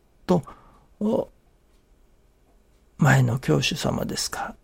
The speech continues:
お歌いになられましたが、まさにそういうことでもあろうかと。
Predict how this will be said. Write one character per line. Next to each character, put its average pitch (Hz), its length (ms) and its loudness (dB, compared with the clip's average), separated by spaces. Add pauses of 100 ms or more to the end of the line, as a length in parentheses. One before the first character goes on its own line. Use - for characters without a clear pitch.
(160)
お 156 80 6
歌 147 260 2
い 143 40 2
に 151 100 2
な 143 200 4
ら - 80 2
れ - 120 -2
ま - 160 -4
し - 120 -10
た - 120 -12
が、 - 160 -16 (540)
ま 143 100 4
さ 143 160 2
に 127 120 2
そ 156 300 4
う 165 60 8
い 165 60 4
う 160 120 4
こ - 140 0
と - 120 4
で - 120 2
も - 220 2
あ 76 80 0
ろ - 240 -2
う - 0 -
か - 160 -12
と。 - 120 -18